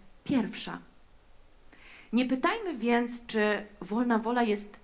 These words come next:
pewna, ale uświadommy sobie, że pewność wymaga istnienia wolnej woli.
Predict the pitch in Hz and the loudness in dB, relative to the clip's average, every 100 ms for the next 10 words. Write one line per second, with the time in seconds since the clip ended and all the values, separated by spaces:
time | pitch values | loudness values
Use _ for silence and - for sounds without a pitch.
0 | - 262 175 170 165 214 - - - - | -6 -4 -2 -2 0 0 -4 -20 -16 -4
1 | 190 208 233 214 214 202 277 269 208 233 | -2 -2 -2 -4 -2 -2 0 0 -2 -2
2 | 214 208 190 - - 359 185 165 180 311 | 0 0 -2 -4 0 2 0 -4 -4 -4
3 | - - - - - - 185 208 190 190 | -8 -18 -20 -20 -20 -2 2 4 4 4
4 | 180 208 214 - - - - 214 214 214 | 2 0 -4 -12 -6 -4 0 0 0 -2
5 | 202 208 196 175 - | -2 -2 -2 -6 -10